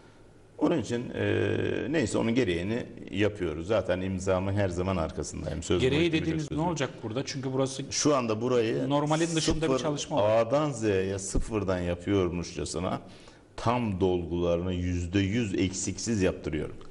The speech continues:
Speaker 2: Sorumluları kim?
Speaker 1: Şimdi sorumluları bizden önceki arkadaşlar ama şunu da yapmak istemem. Yani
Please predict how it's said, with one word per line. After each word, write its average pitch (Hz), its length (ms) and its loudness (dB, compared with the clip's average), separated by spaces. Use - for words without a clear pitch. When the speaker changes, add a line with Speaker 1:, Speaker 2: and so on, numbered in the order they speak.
Speaker 2:
Sorumluları 123 580 0
kim? - 140 -6
Speaker 1:
Şimdi - 260 0
sorumluları 135 580 2
bizden 131 220 -2
önceki 85 460 0
arkadaşlar 80 540 0
ama 104 220 2
şunu 113 520 -4
da 101 140 2
yapmak 113 400 -2
istemem. 95 460 -2
Yani 98 280 2